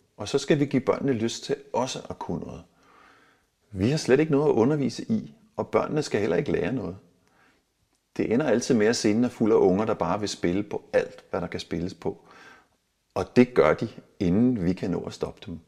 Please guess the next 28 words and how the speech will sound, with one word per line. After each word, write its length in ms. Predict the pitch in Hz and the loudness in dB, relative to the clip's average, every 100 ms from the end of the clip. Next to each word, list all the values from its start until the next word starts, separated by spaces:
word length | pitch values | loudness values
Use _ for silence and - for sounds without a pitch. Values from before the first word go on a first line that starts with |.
| _ _ _ _ _ _ _ _ _ _ _ - - - - _ _ | _ _ _ _ _ _ _ _ _ _ _ -20 -20 -20 -20 _ _
Jeg 120 | 110 135 | -2 0
tror 140 | - | 0
faktisk 320 | - 92 - | 2 2 4
ikke, 160 | 135 76 | 2 2
at 80 | 82 | 2
der 60 | |
er 80 | 85 | 4
en 60 | 85 | 6
eneste 380 | 90 117 - | 4 4 2
af 80 | 95 | -2
de 160 | 101 107 | -2 -2
unger, 280 | 90 90 110 | 0 0 -2
der 120 | 107 | -2
oplever, 520 | - 82 95 85 98 | 0 2 0 0 0
at 240 | - 82 | -2 -4
de 100 | 87 | 0
ligesom 420 | 80 82 90 90 80 - | 0 2 2 0 -2 -8
er 120 | - 76 | -6 -6
i 80 | - | -6
gang 300 | 69 - - | -8 -8 -2
med 80 | 90 | -2
at 160 | 80 | 2
lære 280 | 80 65 71 | 0 0 0
noget. 320 | 78 76 73 - - - - - _ _ _ | -2 -2 -6 -8 -18 -20 -20 -20 _ _ _
De 60 | 156 | 2
vil 80 | 185 | 2
bare 220 | 85 73 - | 2 -4 -2
kunne, 420 | - 107 123 | 2 4 4